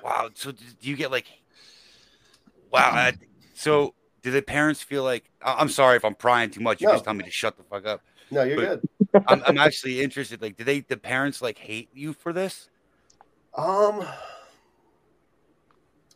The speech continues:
Speaker 2: one of 'em, I don't know if, if they, like, hate me or not. Like, I had one, one of the, one of our foster kids, I had one of the dads come to him and, like, thank me for taking care of his kid.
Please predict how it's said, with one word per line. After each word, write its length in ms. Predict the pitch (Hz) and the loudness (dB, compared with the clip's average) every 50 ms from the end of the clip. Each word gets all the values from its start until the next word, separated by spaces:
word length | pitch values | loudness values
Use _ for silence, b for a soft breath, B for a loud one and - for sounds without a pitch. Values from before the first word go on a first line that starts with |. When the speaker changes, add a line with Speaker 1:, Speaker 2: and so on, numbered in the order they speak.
| _ _ _ _ _ | _ _ _ _ _
Speaker 2:
one 200 | - 135 165 196 | -4 2 4 4
of 100 | 220 226 233 | 4 4 2
'em, 60 | 202 - | 0 0
I 60 | 190 | 0
don't 160 | 208 226 220 196 | 2 2 2 2
know 200 | 196 190 170 165 | 0 0 0 -2
if, 60 | - | -4
if 260 | - 131 139 139 - | -2 -2 -4 -2 0
they, 180 | - 139 135 135 | 0 0 2 2
like, 160 | 127 123 120 | 2 0 -2
hate 240 | - 131 147 170 180 | -2 -2 -2 0 0
me 100 | 190 185 | 0 0
or 80 | 190 180 | 0 0
not. 260 | 185 196 196 180 143 | 0 0 -2 -2 0
Like, 320 | 147 139 127 120 - - _ _ _ _ _ _ _ _ _ _ _ - | 0 0 -2 -2 -6 -20 _ _ _ _ _ _ _ _ _ _ _ -2
I 80 | 151 180 | 2 4
had 160 | 220 226 190 | 4 4 4
one, 460 | 147 156 151 151 151 151 147 151 139 - | 4 4 6 6 4 2 0 -8 -12 -10
one 220 | - 147 156 170 | -6 -2 0 0
of 80 | 165 147 | 0 0
the, 160 | 147 143 120 127 | -2 -4 -4 0
one 140 | 156 170 208 | 2 2 4
of 60 | 185 | 4
our 80 | 156 135 | 4 2
foster 360 | - 160 147 139 135 - 139 120 | 4 2 2 2 0 -4 -10 -8
kids, 300 | 135 135 131 127 117 135 | -6 -4 -4 -4 -4 -4
I 80 | 131 | -2
had 140 | 139 139 139 | -2 -2 0
one 160 | 135 143 139 | 0 0 0
of 60 | 131 117 | 0 0
the 40 | 135 | 0
dads 200 | 131 131 127 - | 0 0 -2 -2
come 180 | 143 135 127 | -2 -4 -2
to 80 | 120 131 | -2 -4
him 140 | 127 127 127 | -4 -4 -4
and, 80 | 123 | -4
like, 220 | 120 120 123 117 - | -4 -4 -6 -6 -4
thank 180 | 135 135 135 | -4 -4 -4
me 100 | 131 131 | -6 -8
for 140 | 120 - 120 | -8 -8 -8
taking 340 | 120 135 135 - - 120 113 | -6 -6 -6 -6 -6 -8 -6
care 220 | 117 127 123 123 123 | -4 -4 -4 -4 -4
of 80 | 113 | -4
his 140 | 110 107 - | -6 -10 -10
kid. 460 | - 117 110 117 123 117 104 95 110 | -6 -4 -4 -2 -2 -4 -6 -8 -10